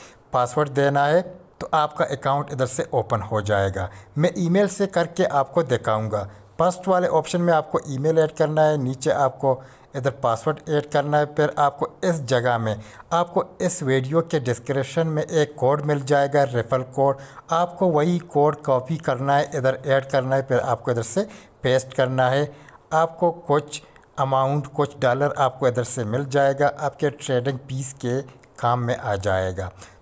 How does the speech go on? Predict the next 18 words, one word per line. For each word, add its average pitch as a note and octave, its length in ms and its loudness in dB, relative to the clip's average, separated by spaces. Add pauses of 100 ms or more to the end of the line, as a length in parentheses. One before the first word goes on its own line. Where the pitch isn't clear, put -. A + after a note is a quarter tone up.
तो F3 60 0
मैं F3+ 220 4 (120)
इस E3+ 160 2
ऑप्शन D3 360 0
में E3 220 2
क्लिक C#3 320 0
करूँगा, D3+ 420 2 (800)
तो D#3+ 60 -2
मैं D#3 160 2
अपना D3+ 380 -2
ईमेल C#3+ 340 0 (100)
एड्रेस C3 480 -2
इधर B2+ 240 0 (100)
ऐड A#2+ 220 -4
करूँगा। G2 480 -2 (1800)
तो D#3 60 -2
मैंने G#3 280 4
अपना E3+ 300 2